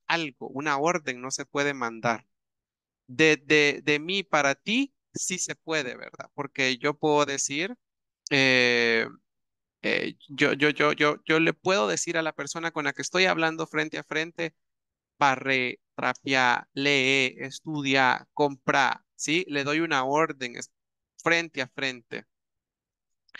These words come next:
También lo puedo hacer entre nosotros, entre Tejemet. "Vayamos, compremos, salgamos, brinquemos, miremos", ¿sí?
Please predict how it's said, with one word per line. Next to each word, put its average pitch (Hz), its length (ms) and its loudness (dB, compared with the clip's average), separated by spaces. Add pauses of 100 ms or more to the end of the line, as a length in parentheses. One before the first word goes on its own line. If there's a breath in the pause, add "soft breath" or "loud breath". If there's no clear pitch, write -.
(320 loud breath)
También 165 520 0
lo 156 160 -2
puedo 160 220 4
hacer 170 260 -2
entre 156 280 -6
nosotros, 139 720 -6
entre 131 260 -6
Tejemet. 139 580 0 (540)
"Vayamos, 165 840 0 (140)
compremos, 190 960 0
salgamos, 180 1040 0
brinquemos, 190 1000 -2 (120)
miremos", 190 880 0 (460)
¿sí? 196 400 2